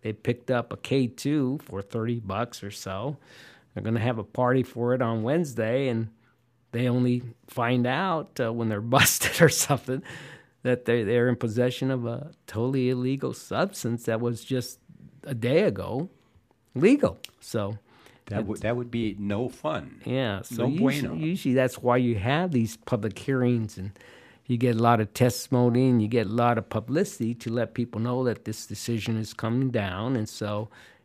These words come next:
Speaker 1: uh, you know, it might not be a good idea to waste thirty bucks and if you think you're gonna get a legal product, uh, when it's gonna be turning illegal in a year or so. But
Speaker 2: Well,
Speaker 1: this is just overnight it was done.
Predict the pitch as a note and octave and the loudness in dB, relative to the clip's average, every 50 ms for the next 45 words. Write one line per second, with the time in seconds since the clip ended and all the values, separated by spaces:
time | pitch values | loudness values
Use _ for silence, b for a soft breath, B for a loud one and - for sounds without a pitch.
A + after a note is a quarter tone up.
0 | B - - G#2 G#2+ A2 C3+ - A#2+ A2+ G#2 G2+ G#2 G#2+ A2 - A2 A2+ A2 A2+ | B -12 -10 -8 -8 -8 -8 -6 -6 -6 -6 -6 -8 -10 -10 -8 -8 -6 -4 -4
1 | A2 G2 G#2 G#2+ G#2 A2 A2 A2+ G#2+ G#2+ A#2 G#2 G2+ G#2 G#2+ G#2 A2 A#2+ G#2+ G2+ | -4 -4 -4 -6 -8 -6 -8 -8 -8 -6 -6 -6 -6 -6 -6 -4 -2 -2 -2 -4
2 | - - G2+ G2+ G2 G2 - - - A#2+ A#2+ A#2 A#2 G2 G2 G#2 G#2 A2+ A#2+ - | -6 -10 -10 -8 -8 -8 -10 -10 -8 -6 -6 -4 -6 -6 -8 -8 -8 -8 -8 -10
3 | - - A#2+ G#2 G2 - _ _ _ - - A2 - - A2+ G#2 - A2 G#2+ G2 | -10 -8 -6 -6 -8 -8 _ _ _ -14 -14 -14 -10 -10 -12 -8 -6 -8 -8 -8
4 | - G2+ G2+ A2+ A2 G#2 F#2+ G#2 G#2+ G#2+ F#2+ F2+ F#2 G#2+ A2+ G#2 F#2+ - - - | -10 -10 -8 -6 -6 -6 -4 -4 -6 -6 -6 -8 -8 -8 -8 -8 -10 -14 -10 -6
5 | A2 A2 A#2 B2+ A#2 F#2 F2+ E2+ _ _ - - G2 G2+ A#2 - _ _ _ - | -2 0 0 0 0 -2 -6 -8 _ _ -14 -14 -12 -12 -14 -18 _ _ _ -10
6 | A2 G#2 G2 G#2 - - - G#2 G2+ G#2 G#2 G#2 A2 A2 - - - - A#2 A#2 | -8 -8 -8 -8 -10 -10 -10 -8 -8 -8 -8 -8 -8 -8 -8 -10 -6 -4 -2 -2
7 | A#2 A#2+ A#2+ A#2+ A#2 A2+ _ _ - - C#3+ D#3+ D3 B2 G#2+ G#2+ A2 G#2 A2+ A2+ | -2 -2 -2 -4 -6 -8 _ _ -6 0 0 2 2 2 0 -4 -4 -6 -6 -6
8 | G#2 A2 A#2+ A2+ A2+ A2+ G2+ F#2 F#2+ - - - F#2 F#2 F#2+ G2 A2+ C#3 B2+ D#3 | -6 -6 -6 -6 -6 -6 -6 -8 -8 -10 -8 -8 -8 -8 -6 -6 -4 -2 -2 -2
9 | D3 - - A#2 G#2+ B2+ C3 - A#2 B2+ C3 A#2+ B2+ A#2 A2 G#2 A2+ A#2+ A2+ F#2+ | -4 -2 -6 -6 -6 -6 -6 -6 -4 -4 -4 -2 0 0 0 0 -2 -2 -4 -6
10 | - - - - - E2+ D#2 - | -8 -10 -16 -16 -14 -14 -14 -14